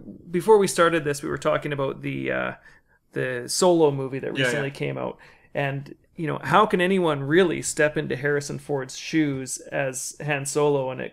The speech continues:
Speaker 1: expect to, um, expect to do it as well?
Speaker 2: Yeah.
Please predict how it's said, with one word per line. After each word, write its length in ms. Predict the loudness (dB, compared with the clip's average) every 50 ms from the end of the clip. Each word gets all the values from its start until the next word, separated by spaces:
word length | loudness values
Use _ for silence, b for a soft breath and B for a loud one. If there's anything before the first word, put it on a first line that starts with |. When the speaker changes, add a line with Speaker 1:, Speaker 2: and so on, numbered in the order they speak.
| _ -6
Speaker 1:
expect 800 | -6 -6 -6 -6 -10 -10 -6 _ -2 0 0 -2 -4 -12 -18 -14
to, 380 | -8 -6 -6 -4 -4 -6 -8 -10 b b b b b b b b b b
um, 460 | -8 -6 -6 -6 -6 -8 -10 -12 -16 _ _ _ _ b b b b
expect 360 | b -6 -2 0 2 2 2
to 80 | 0 -2
do 240 | 2 4 6 6 6
it 140 | 4 2 0
as 200 | -2 -4 -4 -4
well? 440 | -4 -4 -2 -4 -4 -6 -10 -12 -6
Speaker 2:
Yeah. 240 | -4 -2 -2 -2